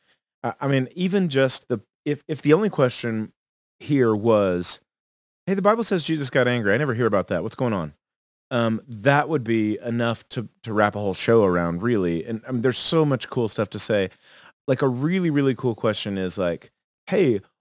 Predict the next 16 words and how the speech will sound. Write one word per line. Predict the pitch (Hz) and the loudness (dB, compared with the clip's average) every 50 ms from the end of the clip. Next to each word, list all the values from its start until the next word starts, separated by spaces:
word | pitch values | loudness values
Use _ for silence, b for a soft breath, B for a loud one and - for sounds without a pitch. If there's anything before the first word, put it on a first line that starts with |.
| _ _ - | _ _ -12
what | 113 110 120 156 190 220 | -6 0 2 2 2 2
if | - - 180 160 - - | 2 0 0 -2 -4 -6
you | 143 147 156 156 156 156 160 165 - - - _ _ _ _ _ - | -6 -4 -2 -2 0 0 0 -2 -2 -4 -10 _ _ _ _ _ -2
read | 123 131 139 143 135 | 2 2 2 2 0
through | - - 147 143 143 135 | -4 -6 -4 -2 0 0
or | 120 107 | 0 0
listened | 104 113 117 - - 120 117 107 - | 0 0 0 -2 -4 -6 -6 -8 -10
through | - - 117 113 110 107 107 104 104 104 - - _ - | -8 -4 -2 0 0 0 0 0 0 -2 -4 -8 _ -10
the | 104 117 | -8 -4
gospel | 92 95 98 95 101 - - - 101 | -2 0 0 0 0 -4 -6 -6 -4
narratives, | 95 95 95 95 92 90 85 80 80 78 76 73 - - - - _ _ _ _ _ _ _ _ _ _ _ _ _ _ _ _ _ _ _ _ _ _ _ - | -2 -2 -2 -2 -2 -2 -2 -2 -4 -4 -6 -6 -10 -12 -12 -14 _ _ _ _ _ _ _ _ _ _ _ _ _ _ _ _ _ _ _ _ _ _ _ 0
found | - 123 127 135 143 147 | 2 2 2 2 0 0
the | 143 131 | -2 -4
places | - - 123 113 110 - - 107 98 - | -4 -2 -2 -2 -2 -2 -4 -6 -8 -6
where | 110 104 98 | -2 0 0
it | 92 - | 0 -2